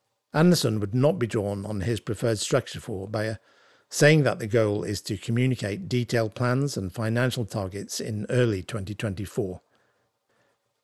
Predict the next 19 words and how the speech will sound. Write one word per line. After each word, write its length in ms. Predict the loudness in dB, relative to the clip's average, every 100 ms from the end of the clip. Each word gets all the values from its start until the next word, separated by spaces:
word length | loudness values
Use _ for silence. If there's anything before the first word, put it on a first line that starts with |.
| 4
As 180 | 6 6
for 160 | 4
the 200 | 2 2
second 320 | 4 4 4 4
quarter 200 | 2 2
figures, 480 | 2 4 4 2 -10 _ _ -6
the 80 |
German 360 | 4 8 8 6
firm 380 | 4 4 4 2
posted 420 | 2 2 2 -4
pharma 360 | 2 4 6 4
revenues 540 | 0 -2 -6 -6 -6
of 100 | -8
four 320 | -4 2 2
point 300 | 2 -2 -4
five 320 | -2 0 0
six 320 | 2 0 0 0
billion 380 | 2 4 4
euros, 420 | 2 4 4 2